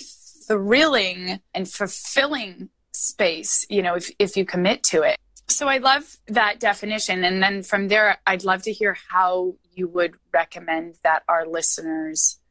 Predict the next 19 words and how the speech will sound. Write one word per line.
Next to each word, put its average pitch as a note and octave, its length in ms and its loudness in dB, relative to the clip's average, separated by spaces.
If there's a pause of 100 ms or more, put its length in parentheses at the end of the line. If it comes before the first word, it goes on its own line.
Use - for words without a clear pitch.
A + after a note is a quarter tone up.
(140)
take C4 400 0
that E3+ 360 2 (260)
into G3 280 -4
an F#3+ 100 -2
everyday E3+ 800 0
context - 880 0
and F#3+ 140 0
how E3+ 240 2
to F3 80 -4
help E3 260 -2
them D#3+ 360 -2 (280)
recognize G3+ 840 2
when F#3 180 -4
they're F3+ 80 -8
feeling A3 460 0
it, G#3 260 -6
when F#3 280 2
they're E3+ 120 -4
not, E3 560 4